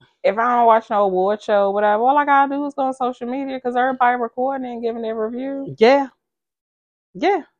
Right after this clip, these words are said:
Speaker 2: definitely.
Speaker 1: Or
Speaker 2: That's
Speaker 1: if it's a concert I missed, all I gotta do is go on social media 'cause somebody on live recording the whole goddamn thing.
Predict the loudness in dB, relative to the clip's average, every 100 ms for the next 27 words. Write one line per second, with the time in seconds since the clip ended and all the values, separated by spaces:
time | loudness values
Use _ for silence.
0 | _ 0 0 0 -4 -4 4 6 6 6
1 | 2 2 2 2 4 4 4 2 -2 -6
2 | _ _ 8 10 10 8 8 2 0 2
3 | 4 2 2 0 0 -2 -4 -2 0 0
4 | 2 4 6 8 6 6 2 2 4 6
5 | 6 2 2 2 4 2 4 4 2 0
6 | -4 -4 -6 -6